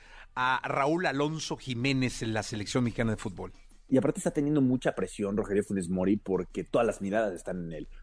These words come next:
Speaker 2: No es como cualquier delantero mexicano que recibe la oportunidad de estar en selección. Es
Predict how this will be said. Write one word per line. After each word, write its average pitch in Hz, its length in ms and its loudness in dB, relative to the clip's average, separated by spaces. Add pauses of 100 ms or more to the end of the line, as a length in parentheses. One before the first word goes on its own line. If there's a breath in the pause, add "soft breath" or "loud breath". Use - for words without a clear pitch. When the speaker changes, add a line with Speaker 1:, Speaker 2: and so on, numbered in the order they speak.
(120)
Speaker 2:
No 135 220 4
es 139 220 -2
como 123 320 0
cualquier 107 420 2
delantero 117 420 0
mexicano 113 500 0
que - 100 -2
recibe 101 300 2
la 107 60 6
oportunidad 92 420 -2
de 107 60 6
estar 101 220 -2
en 101 180 0
selección. 87 560 -4 (240 soft breath)
Es 104 200 2